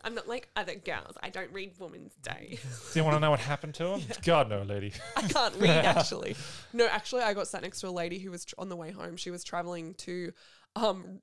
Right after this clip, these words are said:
Speaker 1: Raymond Terrace for a Jesus convention or something. And she was just like, "Hey, yeah, praise the Lord and all that." And I was just like, "Sick." Um, anyway, <laughs> please don't talk to me again. Like, I was just trying to be nice. She was just like,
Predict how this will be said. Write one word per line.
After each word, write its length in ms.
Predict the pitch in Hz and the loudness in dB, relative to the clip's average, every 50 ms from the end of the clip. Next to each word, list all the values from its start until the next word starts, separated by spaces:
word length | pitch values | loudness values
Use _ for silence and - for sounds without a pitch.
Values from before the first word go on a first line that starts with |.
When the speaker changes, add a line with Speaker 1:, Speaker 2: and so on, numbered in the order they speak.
| _ - | _ -6
Speaker 1:
Raymond 460 | 190 190 190 190 185 180 180 175 180 | -2 0 0 0 0 -2 -4 -6 -4
Terrace 480 | - 170 165 170 185 214 240 - - - | 0 2 4 4 4 2 0 -2 -6 -6
for 400 | - 196 185 185 185 175 170 - | -4 0 2 4 4 4 4 4
a 440 | - 180 175 175 185 180 170 170 175 | 2 2 2 2 0 -2 -2 -4 -6
Jesus 500 | 175 175 - 175 170 190 196 220 214 - | -6 -6 -4 -4 -4 -4 -4 -4 -4 -4
convention 520 | - 220 208 202 208 214 226 - - 254 | -4 -4 -4 -2 -2 -2 -2 -4 -4 -4
or 140 | 233 214 214 | -2 -4 -4
something. 520 | 202 - 190 202 214 226 233 294 339 339 - - - - - _ _ _ _ - | -4 -4 -6 -4 -2 -2 0 0 -2 -4 -8 -14 -20 -20 -20 _ _ _ _ -8
And 100 | 202 196 | -6 -6
she 80 | - | -6
was 80 | 240 240 | -6 -6
just 120 | 277 269 | -8 -8
like, 140 | 339 339 339 | -8 -10 -8
"Hey, 240 | - 311 349 349 339 294 | -8 -8 -6 -6 -8 -8
yeah, 180 | 269 285 302 285 | -8 -10 -10 -10
praise 260 | - - 277 294 285 | -10 -10 -10 -10 -10
the 60 | 294 277 | -8 -8
Lord 260 | 247 254 262 285 277 | -6 -6 -6 -6 -8
and 100 | 277 - | -8 -8
all 100 | - 247 | -8 -6
that." 180 | - - - | -6 -6 -4
And 100 | - - | -4 -2
I 60 | 214 208 | -2 -2
was 180 | 214 226 - | -2 -4 -4
just 200 | - 226 - - | -6 -8 -8 -8
like, 160 | 254 - - | -10 -12 -10
"Sick." 460 | - - - 285 294 294 233 - - _ _ _ _ _ _ _ _ - | -8 -6 -2 0 0 0 0 -2 -6 _ _ _ _ _ _ _ _ 2
Um, 360 | - 285 240 233 214 220 208 - - - _ _ _ - | 4 6 6 6 4 0 -6 -12 -16 -20 _ _ _ 0
anyway, 540 | 254 269 285 269 233 208 208 220 233 277 285 | 0 0 2 2 2 4 4 4 4 2 0
<laughs> 40 | - | -4
please 260 | - - 240 262 311 269 | -2 2 4 4 4 4
don't 140 | 269 220 214 | 4 2 2
talk 160 | 220 175 - | 2 0 0
to 100 | - 208 | -2 -2
me 140 | 180 190 185 | 0 0 0
again. 260 | 185 185 190 170 185 | 0 0 0 0 2
Like, 120 | 220 233 240 | 2 0 0
I 20 | |
was 120 | 247 240 233 | 0 -2 -4
just 100 | 254 - | -4 -2
trying 120 | - 233 | -2 -2
to 40 | 226 | -2
be 60 | 226 | -2
nice. 220 | 214 196 180 208 - | -4 -6 -6 -8 -8
She 60 | 202 | -10
was 40 | - | -10
just 120 | - - - | -10 -8 -8
like, 120 | 202 | -10